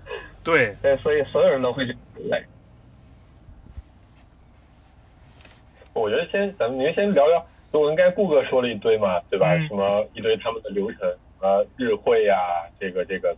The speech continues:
Speaker 3: 每天的产出规定啊。呃，你，一泽主播，你们公司就是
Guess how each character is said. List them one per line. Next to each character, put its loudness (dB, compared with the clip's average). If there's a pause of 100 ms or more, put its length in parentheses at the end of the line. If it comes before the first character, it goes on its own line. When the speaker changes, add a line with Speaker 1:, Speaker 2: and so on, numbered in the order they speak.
(160)
Speaker 3:
每 -8
天 -4
的 -6
产 -10
出 -14
规 -6
定 -2
啊。 -8 (560)
呃， -6
你， 0
一 -2
泽 6
主 0
播， 4
你 0
们 2
公 2
司 2
就 0
是 2